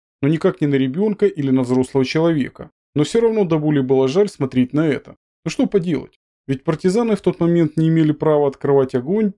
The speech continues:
потому как могли обнаружить себя и подвергнуть беззащитных граждан еще большей опасности. Уж тогда бы каратели их точно расстреляли. Но когда люди проползли по шоссе около двух километров,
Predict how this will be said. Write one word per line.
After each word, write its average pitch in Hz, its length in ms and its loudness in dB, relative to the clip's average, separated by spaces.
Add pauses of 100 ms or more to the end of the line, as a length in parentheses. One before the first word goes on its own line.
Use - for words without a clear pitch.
потому 147 300 -2
как 131 180 -4
могли 135 260 0
обнаружить 202 540 0
себя 196 480 0
и 147 80 -10
подвергнуть 147 540 0
беззащитных 139 640 -2
граждан 190 480 0
еще 143 300 -2
большей 156 380 0
опасности. - 640 -8 (160)
Уж 135 140 -4
тогда 175 240 -2
бы 208 100 -4
каратели 220 420 0
их 202 80 -4
точно 170 320 -2
расстреляли. 143 600 -6 (600)
Но 233 160 4
когда 190 300 0
люди 180 240 -2
проползли 156 500 -2
по 151 140 -2
шоссе - 320 -2 (120)
около 151 380 0
двух 143 220 -6
километров, 196 720 0